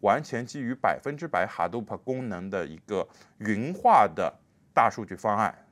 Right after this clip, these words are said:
叫做H D Insight。它享有 Hadoop 的所有的功能，然而你不用去担心硬件，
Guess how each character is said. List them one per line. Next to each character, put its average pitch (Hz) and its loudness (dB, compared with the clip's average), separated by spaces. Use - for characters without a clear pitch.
叫 90 -4
做 - -10
H 87 -10
D 101 -8
Insight。 110 -4
它 127 -2
享 117 -2
有 117 2
Hadoop 120 0
的 101 -2
所 107 -2
有 180 0
的 107 0
功 117 -6
能， 85 -4
然 98 4
而 107 4
你 98 -8
不 104 -8
用 107 -4
去 98 -14
担 101 -4
心 95 -10
硬 98 -6
件， 87 -8